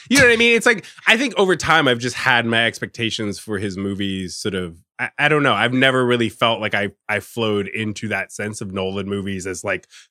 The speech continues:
cause celeb. They mostly are just, like, cool to me, right? Um, but I think, again, t-, to, since we're talking about both Loki and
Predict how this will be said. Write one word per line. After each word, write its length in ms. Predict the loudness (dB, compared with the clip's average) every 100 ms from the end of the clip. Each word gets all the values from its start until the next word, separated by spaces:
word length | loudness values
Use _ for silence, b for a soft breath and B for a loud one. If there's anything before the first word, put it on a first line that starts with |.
| -8
cause 440 | -4 -2 -4 -6
celeb. 520 | -6 -4 -4 -6 -16 -20 b b 0
They 80 | 2
mostly 360 | 2 2 0
are 80 | 0
just, 180 | 0 -2
like, 200 | -2 -4 -4
cool 500 | 0 0 -2 -10 -6
to 100 | -2
me, 320 | -2 -4 -10 -2
right? 340 | 0 0 -2 b b b b b _ 4
Um, 400 | 6 6 4 2
but 100 | 2
I 120 | 2 2
think, 340 | 0 -2 -4 -6
again, 460 | 0 2 2 -2 -10
t-, 100 | -16 -14 -6 -6
to, 80 | -6 _ _ _ _
since 240 | -6 -4 -2
we're 60 |
talking 240 | 0 0 2
about 180 | 0
both 240 | 2 0 2
Loki 640 | 0 -2 -2 -8 -8 -10 -8
and 480 | -4 -4 -4 -8